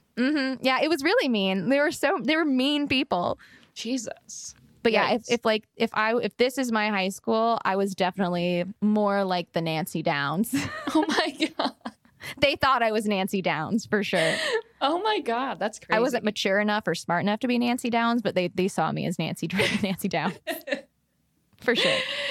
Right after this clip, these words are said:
Speaker 2: Dang. This is opening my eyes to your childhood. I had no idea about all of this.
Speaker 1: Oh, girl, yes. I had lots of prayers,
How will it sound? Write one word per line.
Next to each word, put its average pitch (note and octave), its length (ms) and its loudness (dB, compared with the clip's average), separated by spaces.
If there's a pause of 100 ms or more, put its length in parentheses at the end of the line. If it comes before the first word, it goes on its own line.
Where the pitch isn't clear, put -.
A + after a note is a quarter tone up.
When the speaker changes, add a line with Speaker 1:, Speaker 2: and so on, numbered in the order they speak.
(460)
Speaker 2:
Dang. E3+ 600 -2
This A3 140 -2
is G#3+ 160 -4
opening G3 640 0 (140)
my F#3+ 300 0
eyes E3+ 440 -2
to G#3 100 -2
your E3+ 140 0
childhood. F3 440 -2
I D3+ 80 0
had D#3 120 -2
no E3+ 160 -4
idea E3 300 -4
about - 180 -6
all - 120 -6
of - 100 -10
this. - 420 -8 (160)
Speaker 1:
Oh, G#3+ 100 2
girl, A#3+ 420 0
yes. F3+ 340 0 (240)
I G#3 80 0
had G#3 240 -2 (140)
lots G#3 280 0
of A3+ 80 -2
prayers, F3 280 0